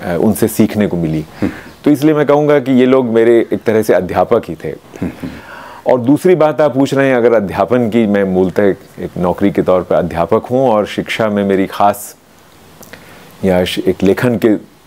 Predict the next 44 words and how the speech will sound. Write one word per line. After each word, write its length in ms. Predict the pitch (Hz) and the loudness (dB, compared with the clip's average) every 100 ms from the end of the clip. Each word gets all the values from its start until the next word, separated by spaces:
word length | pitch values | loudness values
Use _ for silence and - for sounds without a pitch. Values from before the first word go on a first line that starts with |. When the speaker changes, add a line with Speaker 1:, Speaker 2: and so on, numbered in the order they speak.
| - | -8
Speaker 1:
क्षेत्र 340 | - 113 - | -2 -2 -2
में 220 | 90 90 85 - - - - | -4 -4 -6 -14 -20 -20 -8
कहें 160 | 90 | -4
आप 200 | 87 82 - | -2 -4 -6
तो 60 | 85 | -8
शिक्षा 360 | - - 110 | -6 -2 -2
को 120 | 95 | 2
ही 100 | 107 | 2
मैंने 240 | 104 98 95 | 2 0 0
अपना 280 | 87 92 87 | -2 -2 -2
लेखन 380 | 85 82 92 | -2 -2 -4
का 160 | 85 85 82 - - - - | -2 -4 -4 -12 -20 -20 -6
क्षेत्र 280 | - 127 92 | -2 0 2
बनाया, 340 | 95 98 98 | 0 2 0
हालांकि 320 | 95 92 87 | 0 -2 -4
मैं 140 | 87 85 | -4 -4
कहानी 360 | 82 80 90 | -4 -2 2
भी 100 | 101 | 2
लिखता 280 | 90 80 - | 0 -2 -6
हूँ, 160 | 80 87 - 90 - - - - - | -6 -6 -12 -20 -20 -20 -18 -20 -14
अ, 60 | 95 85 82 82 85 | -8 -6 -4 -4 -4
और 360 | 82 82 80 80 | -2 0 0 -2
संस्मरण 540 | 80 90 85 90 90 | -2 -4 -2 0 0
इत्यादि 360 | 87 - 92 87 | 0 0 0 0
भी 100 | 87 | -2
लिखता 280 | 80 - 85 | -4 -4 -6
हूँ। 160 | 78 - - - - | -6 -8 -18 -20 -4
लेकिन 160 | 165 185 | 0 2
इस 120 | 180 | 0
पूरे 720 | - 170 190 214 214 208 190 - - - | 0 2 4 6 6 6 4 0 -14 -6
मामले 320 | 113 120 135 | -2 0 2
में 80 | 160 | 2
मुझे 180 | 147 156 | 2 2
लगता 280 | 147 120 147 | 0 0 2
है 160 | 151 | 2
कि 260 | 147 147 151 | 0 2 4
मेरी 360 | 123 120 135 | 4 4 4
माँ 340 | 117 98 107 113 | 2 2 0 0
का 340 | - 98 98 107 - - | 2 0 0 -6 -20 -12
एक 180 | - 95 | -8 -8
स्कूल 500 | - - - 135 147 | -10 -16 0 2 4
की 160 | 127 127 | 2 0
प्राचार्य 480 | - 98 107 104 98 | 0 0 2 2 2
होना 340 | 90 80 82 | -2 -6 -10